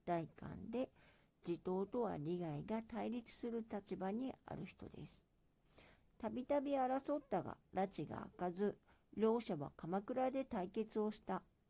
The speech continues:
地頭と代官は泰時殿の面前で、互いの主張を述べ合ったが、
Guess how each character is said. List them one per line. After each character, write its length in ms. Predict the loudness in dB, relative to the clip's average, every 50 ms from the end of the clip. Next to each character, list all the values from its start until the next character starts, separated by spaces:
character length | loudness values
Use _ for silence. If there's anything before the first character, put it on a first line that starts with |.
| _ _ _ _ _ _ _ -6
地 120 | -4 -4 -2
頭 300 | 0 2 4 4 4 2
と 220 | 2 2 2 2
代 320 | 4 4 4 4 4 2
官 280 | 2 0 2 2 2 0
は 160 | 0 -2 -4 -8 _ _
泰 220 | -2 0 0 -2 -2 -4
時 260 | -4 -2 -2 -2 0
殿 260 | 2 2 0 0 -2 -4
の 180 | -4 -6 -6
面 260 | -4 -2 0 0 0 0
前 240 | 0 0 0 2 2
で、 180 | 2 2 2 0 -4 -20 -20 -20 -20 _ _ -4 0
互 320 | 0 0 2 2 0 0
い 20 | 0
の 200 | 0 0 -2 -2
主 80 | -4 -6 -2
張 220 | 2 4 4 4 4
を 80 | 4
述 140 | 2 2 0 2
べ 160 | 2 4 4
合 60 | 2
っ 60 | 0 -2 -4
た 140 | -4 -4 -4
が、 100 | -4